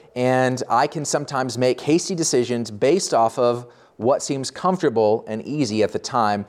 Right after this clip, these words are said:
without considering the long-term and perhaps more pointedly, the spiritual consequences.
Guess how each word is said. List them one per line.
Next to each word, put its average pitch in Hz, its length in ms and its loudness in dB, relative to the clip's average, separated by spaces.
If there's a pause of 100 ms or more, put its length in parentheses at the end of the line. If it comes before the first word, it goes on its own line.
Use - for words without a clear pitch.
(200)
without 123 340 0
considering 127 840 -4 (440)
the 120 100 -4
long-term 117 880 -2 (220)
and 107 80 -12
perhaps - 420 -4
more 123 140 0
pointedly, 107 600 -2
the 104 120 -8
spiritual 101 880 -6
consequences. - 920 -8